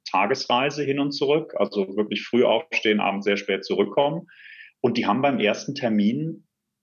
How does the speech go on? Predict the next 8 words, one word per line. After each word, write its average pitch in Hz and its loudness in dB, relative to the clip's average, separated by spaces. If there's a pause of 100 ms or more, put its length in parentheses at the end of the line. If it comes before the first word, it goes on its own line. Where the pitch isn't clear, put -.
(240)
eigentlich 117 -2
nur 135 2
mit 113 -2
mir 120 2
Smalltalk 117 0
gemacht 120 -4
und 120 -12
gegessen. - -4